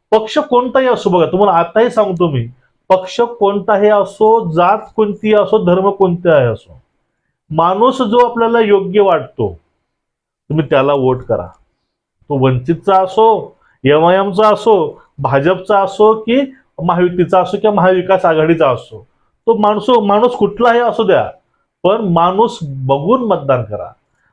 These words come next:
माणसाचं कर्तृत्व बघून मतदान करा. ज्या माणसानं भ्रष्टाचाराच्या आरोपामध्ये त्याला पाच सहा वेळा त्यानंतर जेल भोगलाय, आणि तुम्ही त्याला वोट करतात,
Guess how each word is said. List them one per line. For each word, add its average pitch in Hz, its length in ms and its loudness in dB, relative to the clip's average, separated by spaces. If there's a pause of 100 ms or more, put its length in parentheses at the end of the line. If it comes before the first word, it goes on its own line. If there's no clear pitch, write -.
(100)
माणसाचं 180 440 -2
कर्तृत्व 208 580 -2
बघून 226 280 2
मतदान 156 380 0
करा. 104 340 0 (500)
ज्या 190 200 2
माणसानं 208 680 2
भ्रष्टाचाराच्या 196 560 0
आरोपामध्ये 190 460 2
त्याला 202 260 0
पाच 185 240 0
सहा 202 100 4
वेळा 196 80 2
त्यानंतर 202 400 0
जेल 196 180 2
भोगलाय, 180 560 2 (480)
आणि 160 180 -2
तुम्ही 208 200 2
त्याला 202 160 4
वोट 190 240 2
करतात, 165 380 0